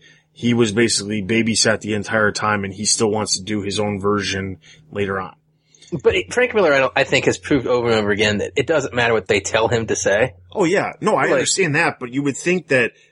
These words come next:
Speaker 1: the P R people who are hell-bent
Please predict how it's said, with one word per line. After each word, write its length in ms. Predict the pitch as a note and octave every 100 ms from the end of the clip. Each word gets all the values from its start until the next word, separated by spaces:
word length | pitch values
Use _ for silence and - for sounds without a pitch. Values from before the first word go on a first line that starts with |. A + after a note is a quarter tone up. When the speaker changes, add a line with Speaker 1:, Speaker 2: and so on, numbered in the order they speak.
| _
Speaker 1:
the 80 | -
P 240 | - C#3 D3
R 180 | D3+
people 400 | D3 B2 G2 G#2+
who 340 | G2+ A2+ A#2 G#2+
are 440 | G#2 G#2+ G#2+ G2 - _ _
hell-bent 640 | - C3 C#3 B2+ B2 A2+